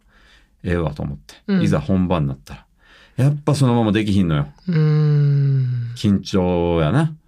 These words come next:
Speaker 1: まず。
Speaker 2: うん。
Speaker 1: うん、経験。
Speaker 2: うんうん。
Speaker 1: で、まあ、ライブもさ、まあ、死ぬほど今までやってきたけど、
Speaker 2: うん。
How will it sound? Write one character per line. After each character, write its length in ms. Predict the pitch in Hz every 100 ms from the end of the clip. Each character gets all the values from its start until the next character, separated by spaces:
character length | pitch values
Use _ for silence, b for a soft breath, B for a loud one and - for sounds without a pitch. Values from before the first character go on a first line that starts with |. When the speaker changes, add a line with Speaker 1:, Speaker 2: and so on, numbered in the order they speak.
| -
Speaker 1:
ま 180 | 175 160
ず。 100 | 156
Speaker 2:
う 40 |
ん。 80 | 151 175 85 78
Speaker 1:
う 40 |
ん、 40 | -
経 200 | 95 76
験。 180 | 87
Speaker 2:
う 40 | 85
ん 20 |
う 100 | 80
ん。 140 | 71 - _ -
Speaker 1:
で、 100 | 117
ま 200 | 127 95
あ、 20 |
ラ 140 | 113
イ 40 | 143
ブ 100 | 135
も 140 | 85
さ、 200 | 76 67
ま 120 | 76 82
あ、 20 |
死 120 | -
ぬ 120 | 131
ほ 100 | 117
ど 80 | 110
今 160 | 98 101
ま 60 |
で 60 | 78
や 60 |
っ 40 | 98
て 80 | -
き 40 |
た 80 | 95
け 80 | 73
ど、 200 | 71 -
Speaker 2:
う 40 |
ん。 400 | 180 175 165 180